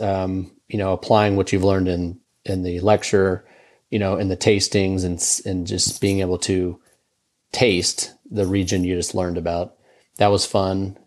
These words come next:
And then at the end of the semester, um, we were able to taste some older wines. Um,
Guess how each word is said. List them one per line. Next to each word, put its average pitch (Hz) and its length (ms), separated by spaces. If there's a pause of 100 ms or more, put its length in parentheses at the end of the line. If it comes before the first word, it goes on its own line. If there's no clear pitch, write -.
And 107 100
then 104 120
at 104 120
the 107 100
end 113 160
of 104 100
the 104 60
semester, 101 720
um, 95 640
we 107 140
were 101 100
able 98 220
to 95 120
taste 95 360 (100)
some 98 160
older 95 300
wines. 95 580 (540)
Um, 92 500